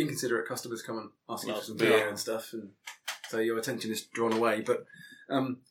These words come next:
Speaker 1: you two can both see that Amla's obviously not happy at what's being discussed, and Tor is doing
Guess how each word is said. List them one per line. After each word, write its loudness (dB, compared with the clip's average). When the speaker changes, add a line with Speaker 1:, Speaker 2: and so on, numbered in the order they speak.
Speaker 1:
you 2
two 8
can 2
both 4
see 2
that 0
Amla's 2
obviously 2
not 2
happy -6
at -6
what's -2
being -2
discussed, -4
and -2
Tor 10
is 2
doing 4